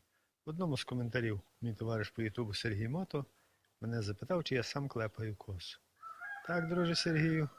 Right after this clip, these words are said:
клепаю сам. І зараз зніму відео, як я ту роботу проводжу.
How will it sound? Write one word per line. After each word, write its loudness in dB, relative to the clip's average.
клепаю 0
сам. 2
І 2
зараз 2
зніму 2
відео, 2
як 2
я 0
ту 0
роботу 0
проводжу. -2